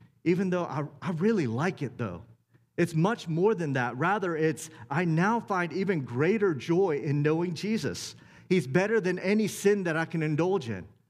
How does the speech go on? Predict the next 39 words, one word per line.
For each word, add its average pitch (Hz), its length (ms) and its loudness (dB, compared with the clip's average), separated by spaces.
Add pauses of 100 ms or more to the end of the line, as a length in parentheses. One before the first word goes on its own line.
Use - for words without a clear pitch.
(300)
Paul 185 200 -2
would 190 120 -2
say 196 200 2
in 185 100 2
Romans 180 360 0
six, 196 280 0
he 180 140 4
exhorts 156 540 0
us, 131 220 -2 (240)
"How 190 180 -2
can 226 340 -2
we 208 260 -2
who 147 160 0
died 180 500 -2
to 147 100 -6
sin 180 400 -2
still 147 340 0
live 180 220 2
in 135 80 -2
it? 101 160 -8 (400)
We've 151 160 2
been 170 240 0
raised 160 560 0 (200)
to 160 160 4
new 143 380 2
life." 151 540 -4 (640)
And 156 140 4
what's 165 200 0
interesting, 170 580 2
in 156 120 2
the 151 80 2
Greek, 165 480 0
"cling 196 280 2
so 180 220 0
closely" 156 600 -2
literally 165 640 2 (240)
means 143 560 2 (180)
skillfully 196 920 -2
surrounding, 135 760 -4